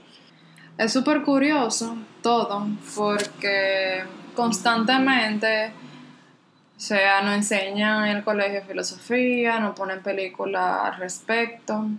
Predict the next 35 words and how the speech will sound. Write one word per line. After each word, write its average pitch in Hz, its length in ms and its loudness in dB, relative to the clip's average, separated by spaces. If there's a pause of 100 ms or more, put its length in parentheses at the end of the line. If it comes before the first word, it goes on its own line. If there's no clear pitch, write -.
(1120)
Como 240 340 2
que 233 540 4
es 226 60 0
como 294 260 4
ley 220 260 4
de 285 180 2
vida, 196 560 -2 (220)
pero 202 1120 2 (140)
vuelvo 214 400 2
a 240 60 4
mi 240 100 2
incomodidad 233 640 0 (560)
de 180 640 -2
por 185 160 -4
qué 185 140 0
ahora. 208 1040 2 (360)
Y 208 60 -4
por 226 100 2
eso 220 140 2
que 262 60 4
dicen 269 280 4
de 262 100 4
que 240 120 2
no 226 120 -2
juzgues 254 540 2
ningún 233 320 2
camino, 196 400 0
porque 190 180 -10
todo 180 140 -8
el 185 60 -8
mundo 190 140 -10
está 202 120 -6
en 196 80 -6
su 185 160 -2
proceso. - 540 0